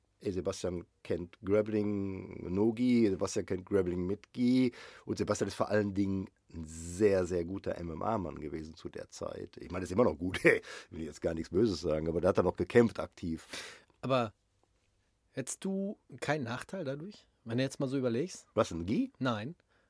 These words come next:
Speaker 2: Mit deiner Altersklasse gegen einen fünfundzwanzigjährigen?
Speaker 1: Natürlich also ein Nachteil. Du hast, du hast, f-,
Speaker 2: Ja,
Speaker 1: f-,
Speaker 2: nee,
Speaker 1: pass
Speaker 2: ich
Speaker 1: auf, du hast
Speaker 2: meine, ich meine, würdest du dann den Kampf annehmen, wenn du fit wärst jetzt?
Speaker 1: Wenn ich fit wär, ja, ich muss dann gegen jeden kämpfen. Wenn ich fit bin, muss ich gegen jeden kämpfen. Ich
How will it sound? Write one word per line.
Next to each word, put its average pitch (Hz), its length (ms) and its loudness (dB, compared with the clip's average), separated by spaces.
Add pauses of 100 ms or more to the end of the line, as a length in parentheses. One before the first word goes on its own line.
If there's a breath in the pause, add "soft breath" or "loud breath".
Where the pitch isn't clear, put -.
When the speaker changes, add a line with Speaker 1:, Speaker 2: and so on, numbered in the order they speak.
Speaker 2:
Mit 143 280 -8
deiner 151 340 0
Altersklasse 160 560 0
gegen 143 340 -2
einen 135 100 -8
fünfundzwanzigjährigen? 147 840 -6 (240)
Speaker 1:
Natürlich 165 320 8
also 104 140 2
ein 87 60 0
Nachteil. 76 480 -4
Du 117 100 -2
hast, 127 260 2
du 151 120 4
hast, - 140 -2
f-, - 320 0
Speaker 2:
Ja, 202 200 12
Speaker 1:
f-, 226 100 4
Speaker 2:
nee, 226 240 10
Speaker 1:
pass 226 80 12
Speaker 2:
ich 233 60 12
Speaker 1:
auf, - 60 8
du 254 60 12
hast 254 140 12
Speaker 2:
meine, 254 80 10
ich - 120 6
meine, 220 420 12
würdest 240 360 8
du 226 100 8
dann 190 400 8
den 165 200 6
Kampf 165 240 2
annehmen, 135 460 0
wenn 156 100 6
du 175 80 12
fit - 220 -2
wärst - 280 -4
jetzt? - 220 -16 (220)
Speaker 1:
Wenn 117 80 4
ich - 80 0
fit - 240 0
wär, 80 260 4
ja, 85 180 0
ich 98 160 -2
muss 123 180 0
dann 101 140 2
gegen 101 160 2
jeden 175 220 2
kämpfen. 90 260 -8
Wenn 85 80 -4
ich - 60 -10
fit 110 140 -2
bin, 151 80 0
muss 175 120 -4
ich 180 60 -10
gegen 185 140 -2
jeden 190 220 -4
kämpfen. 90 260 -6
Ich 95 80 -4